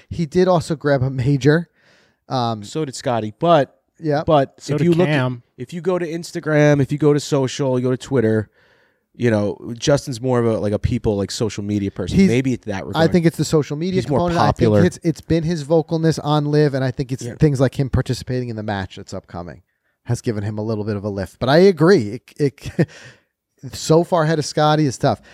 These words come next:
Speaker 1: Bryson.
Speaker 3: But, like, why is Bryson so far ahead of Scotty Scheffler and Cam Smith?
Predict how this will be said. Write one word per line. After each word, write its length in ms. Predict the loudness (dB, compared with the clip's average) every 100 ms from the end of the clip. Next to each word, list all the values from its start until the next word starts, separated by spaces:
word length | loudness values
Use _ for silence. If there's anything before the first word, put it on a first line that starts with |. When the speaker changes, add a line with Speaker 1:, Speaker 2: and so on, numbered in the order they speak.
| _ _
Speaker 1:
Bryson. 720 | -2 2 2 2 0 0 -4 -12 -6
Speaker 3:
But, 100 | -2
like, 140 | 0
why 260 | 0 0 0
is 220 | -2 -2
Bryson 840 | -2 0 0 0 -2 -4 -6 -8 -14 _
so 320 | -6 0 0
far 380 | 0 0 0 0
ahead 440 | 0 0 0 -2 -6
of 360 | -6 -6 -10 -20 -8
Scotty 400 | -4 0 0 0
Scheffler 640 | 0 -2 -2 -4 -4 -4
and 140 | -6 -8
Cam 260 | -8 -6
Smith? 460 | -6 0 0 0